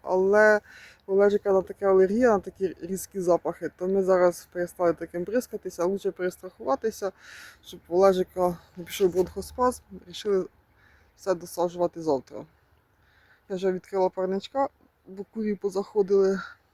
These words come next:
Щас буду йти готувати Олежику вечерю, як-, якусь там пекінку кину, трішки пару листочків, щоб було смачніше. Та й будемо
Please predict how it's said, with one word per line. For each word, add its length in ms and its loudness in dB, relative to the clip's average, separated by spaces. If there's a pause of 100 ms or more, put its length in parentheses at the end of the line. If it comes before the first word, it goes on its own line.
(1500)
Щас 240 -12
буду 240 -16
йти 360 -8 (220)
готувати 720 -4
Олежику 600 -2 (280)
вечерю, 540 -6 (640)
як-, 100 -20 (220)
якусь 400 -20
там 200 -20 (220)
пекінку 420 -6 (100)
кину, 200 -2
трішки 400 -12
пару 280 -6
листочків, 640 -10
щоб 200 -16
було 140 -10
смачніше. 720 -18 (1200)
Та 80 -8
й 40 -4
будемо 600 -6